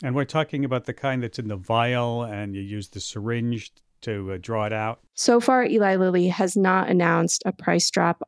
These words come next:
Speaker 2: on insulin pens just yet. But for the generic and non-generic varieties, uh, starting May first, there will be a big discount.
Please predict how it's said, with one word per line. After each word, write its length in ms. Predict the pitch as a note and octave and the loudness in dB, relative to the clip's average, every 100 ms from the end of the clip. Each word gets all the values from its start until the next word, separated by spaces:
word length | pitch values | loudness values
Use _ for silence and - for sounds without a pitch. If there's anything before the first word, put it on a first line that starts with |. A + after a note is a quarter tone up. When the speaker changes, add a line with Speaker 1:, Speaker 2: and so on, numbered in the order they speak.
| - | -2
Speaker 2:
on 520 | E3+ E3 E3 E3 E3+ - _ | 0 2 2 2 0 -4 _
insulin 480 | G3+ F#3 - F#3 E3+ | 2 2 4 4 4
pens 440 | E3 F#3 G#3 B3+ - | 2 2 4 2 0
just 260 | C#4 - | -4 -4
yet. 280 | C#4+ D4 E4 - _ _ _ _ | -4 -2 -4 -8 _ _ _ _
But 320 | G#3 F#3+ - | 4 4 2
for 420 | - - G#3 F#3+ F#3 | -4 2 4 6 4
the 400 | E3+ F3 E3+ E3+ | 4 4 4 2
generic 600 | - F#3+ G3+ G3+ G3 - | 4 4 6 6 4 2
and 160 | F#3 F3+ | 2 4
non-generic 640 | F3 F3 F3+ F3+ E3 - - | 4 4 4 4 2 0 -2
varieties, 800 | F3+ E3 E3+ - - G3 F#3+ - - | 0 2 2 2 0 0 -2 -4 -2
uh, 260 | F#3+ F3 F3+ | 2 4 4
starting 420 | - G#3+ G#3+ G#3 | 2 4 6 6
May 160 | F#3+ F3 | 6 4
first, 540 | - G3+ A#3+ - - - | 2 0 2 -2 -6 0
there 160 | F#3+ | 2
will 160 | F3 E3+ | 4 2
be 280 | E3+ E3 - | 2 2 0
a 80 | - | -2
big 220 | F3+ G3 | -2 -2
discount. 420 | - - - - | -4 -6 -6 -8